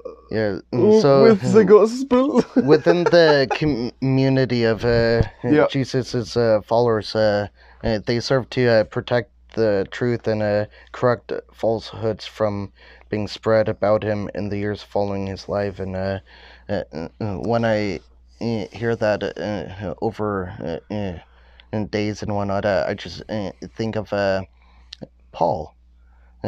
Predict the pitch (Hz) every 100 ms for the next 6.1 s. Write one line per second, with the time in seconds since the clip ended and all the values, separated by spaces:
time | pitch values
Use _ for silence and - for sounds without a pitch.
0 | 107 220 262 139 - 160 98 131 120 131
1 | - 120 113 - 123 110 - _ - 147
2 | 151 - 123 107 104 104 _ 120 127 117
3 | 110 117 110 104 92 - - - 101 107
4 | 110 107 104 95 95 104 101 95 95 98
5 | - _ _ _ 90 - - 104 98 92
6 | 62